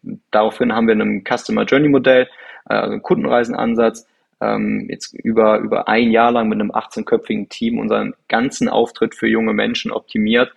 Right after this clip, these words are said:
Äh, und daraus ist eigentlich Smoney, ähm, Your Body and Finance entstanden. Und warum ist jetzt dieser,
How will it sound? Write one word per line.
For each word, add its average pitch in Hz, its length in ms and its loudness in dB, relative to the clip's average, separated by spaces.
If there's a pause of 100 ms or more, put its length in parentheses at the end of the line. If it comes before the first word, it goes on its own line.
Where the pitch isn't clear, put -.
(260)
Äh, 113 140 -2
und 110 260 -4
daraus 110 320 2
ist 98 140 -10
eigentlich 110 400 -4
Smoney, 120 480 0 (240)
ähm, 107 260 -4
Your 117 160 4
Body 113 340 0
and 101 160 -2
Finance 107 460 -4
entstanden. - 480 -12 (1160)
Und 117 100 0
warum 123 220 6
ist 117 100 -2
jetzt 127 160 -2
dieser, 120 520 0